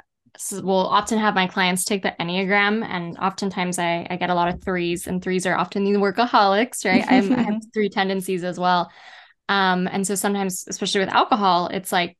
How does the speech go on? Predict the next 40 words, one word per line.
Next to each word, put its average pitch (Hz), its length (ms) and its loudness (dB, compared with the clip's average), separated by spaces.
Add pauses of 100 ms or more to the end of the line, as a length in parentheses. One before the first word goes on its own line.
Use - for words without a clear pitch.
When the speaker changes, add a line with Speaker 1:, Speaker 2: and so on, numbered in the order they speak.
(160)
Speaker 1:
go, 208 180 2
go, 208 140 2
go, 202 180 0
go, 196 140 0
go, 190 160 -2
go, 190 160 0
go. 175 160 -2
And 175 160 -2
alcohol 185 340 -2
is 180 60 -4
the 190 120 -2
one 180 520 2
thing 185 400 -2
where, 185 100 0
like, 180 220 0
literally 196 360 0
you 190 200 -2
can't 220 240 -2
decide 180 420 0
even 185 240 -2
for 180 160 -6
yourself 185 640 2 (160)
whether 175 200 0
you 175 120 0
wanna 170 180 0
work 170 240 -4
or 208 60 2
not. 220 240 4
Alcohol 180 320 0
already 170 200 0
made 160 220 -8
the - 60 -12
decision. - 640 -8
So - 160 -2
it's, - 180 -2
like, 202 140 0
this 202 180 -2
easy 208 360 4
cop - 340 0
out, - 180 -2